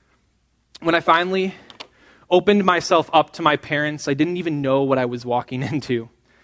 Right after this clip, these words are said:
I had absolutely no understanding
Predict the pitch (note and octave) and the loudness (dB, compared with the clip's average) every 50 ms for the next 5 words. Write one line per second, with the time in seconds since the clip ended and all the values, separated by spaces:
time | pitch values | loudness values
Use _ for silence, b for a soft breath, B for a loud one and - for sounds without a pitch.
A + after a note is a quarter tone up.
0 | b b D#3 - E3 E3+ D#3 - - - C3+ C#3+ D3 D3 C#3 - - E3+ D#3+ D#3+ | b b -2 0 0 -2 -2 -4 -2 0 2 2 2 0 -4 -10 -10 -4 -2 -2
1 | E3 D#3 D3+ D3 C#3 C3 C#3 D3 F#3 F#3+ F3 F#3+ F#3 F#3 - - - C3+ C3 B2+ | 0 0 -2 -2 0 2 2 2 4 2 2 -2 -2 -6 -8 -6 -6 -6 -6 -6
2 | B2+ B2+ B2+ B2 | -6 -8 -10 -10